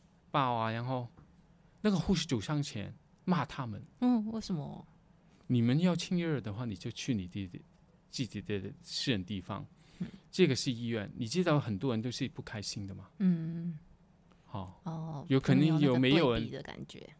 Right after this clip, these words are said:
Speaker 1: 对，他是没有跟他吵啊。
Speaker 2: 嗯。
Speaker 1: 就是，对的。我觉得他是从一个人性的角度，
Speaker 2: 嗯。
Speaker 1: 你，
Speaker 2: 嗯。
Speaker 1: 你开心不一定是让在一个地方，不是每个人都开心。
Speaker 2: 嗯。
Speaker 1: 啊，所以有一个就是，呃，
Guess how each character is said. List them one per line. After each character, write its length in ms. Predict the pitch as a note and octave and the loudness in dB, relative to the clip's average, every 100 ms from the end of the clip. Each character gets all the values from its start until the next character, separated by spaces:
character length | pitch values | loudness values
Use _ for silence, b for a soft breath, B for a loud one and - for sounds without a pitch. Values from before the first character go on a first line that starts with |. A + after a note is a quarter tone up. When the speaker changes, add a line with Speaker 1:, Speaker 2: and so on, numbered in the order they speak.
| - | 4
Speaker 1:
对， 280 | D#3+ A2+ - - - - | 4 4 -2 -12 -12 -2
他 160 | G#3 | 2
是 80 | F#3+ | 4
没 120 | D#3+ | 4
有 140 | D3+ A2 | 4 2
跟 160 | - | 0
他 120 | C#3 | -2
吵 240 | B2+ - - | -4 -8 -12
啊。 180 | G2+ - | -14 2
Speaker 2:
嗯。 280 | F#3 E3+ D3 | 4 4 2
Speaker 1:
就 80 | C#3 | -2
是， 120 | - A#2+ - | -2 -4 -8
对 120 | - B2 | -10 -8
的。 220 | A2 - - b b b b - | -10 -14 -20 b b b b -6
我 120 | F3+ | -2
觉 140 | E3+ F3+ | 2 2
得 100 | D#3 | 2
他 120 | G3+ | 0
是 140 | G3+ | 0
从 220 | F3+ C#3 | 0 0
一 40 | D#3 | 2
个 120 | D3 | 0
人 220 | A2+ A2 | 0 -2
性 240 | C#3+ - D3 | -4 -4 -4
的 100 | A2 | -4
角 200 | - G2+ | -8 -8
度， 140 | C3+ | -8
Speaker 2:
嗯。 140 | A2 - | -8 -6
Speaker 1:
你， 240 | C3 A#2+ | 0 2
Speaker 2:
嗯。 60 | D3 | 2
Speaker 1:
你 40 | A2 | -4
开 220 | - D3 | -4 -4
心 220 | - D3 | 0 -2
不 200 | C#3+ C#3 | -2 -6
一 180 | C3 C3+ | -4 -6
定 180 | B2 B2+ | -2 -4
是 300 | - A#2+ G2+ b b b b b - | -2 -4 -6 b b b b b -2
让 280 | C#3 B2+ | 0 0
在 200 | C3 D3+ | 0 0
一 160 | C3+ C#3+ | 2 0
个 120 | B2+ | -2
地 180 | G2 G#2 | -6 -8
方， 260 | G#2+ G2+ G#2+ C3 | -6 -8 -10 -12
不 100 | - | -10
是 120 | G#2 C3+ | -4 -2
每 140 | G2 | -2
个 100 | G#2 | -6
人 60 | F#2+ | -10
都 80 | |
开 180 | F#2+ - | -12 -14
心。 240 | G2+ - C#3+ - | -14 -12 -14 -2
Speaker 2:
嗯。 840 | F#3 G3 F#3+ F#3 F3+ E3+ E3 F3 C#3+ | 4 6 6 4 2 -2 -6 -8 -6
Speaker 1:
啊， 180 | A2+ - | -8 -8
所 180 | - D#3 | -2 -2
以 100 | D#3+ | 0
有 200 | C3 G#2+ | -2 -2
一 40 | B2 | -2
个 180 | A#2+ G2 | -2 -2
就 140 | A#2+ | -4
是， 320 | - A#2 G#2+ - _ - | -6 -4 -6 -10 _ -14
呃， 420 | - A2 G2+ E2+ | -8 -4 -4 -8